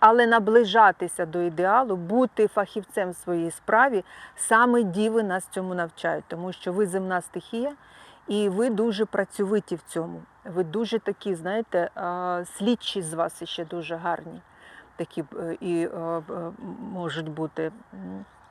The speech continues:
науковці також. Тому вітаємо вас з днем народження і запрошую на таро-прогноз на вересень місяць для кожного знаку зодіаку. Овни,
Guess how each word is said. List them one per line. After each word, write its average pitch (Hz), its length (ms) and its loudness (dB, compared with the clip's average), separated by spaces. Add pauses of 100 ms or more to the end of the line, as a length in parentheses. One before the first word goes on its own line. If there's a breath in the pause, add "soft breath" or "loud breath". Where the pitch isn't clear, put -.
(1160)
науковці 185 720 -2
також. - 580 -8 (1160 loud breath)
Тому 285 260 6
вітаємо 330 560 8
вас 185 240 4
з - 20 -8
днем 233 240 2
народження 277 840 6
і 220 120 2
запрошую 277 760 6
на 269 240 4
таро-прогноз 285 840 4
на 247 100 2
вересень 254 540 4
місяць 277 380 -2
для 208 180 2
кожного 233 460 -2
знаку 247 360 -2
зодіаку. 233 600 0 (1700 soft breath)
Овни, 202 480 8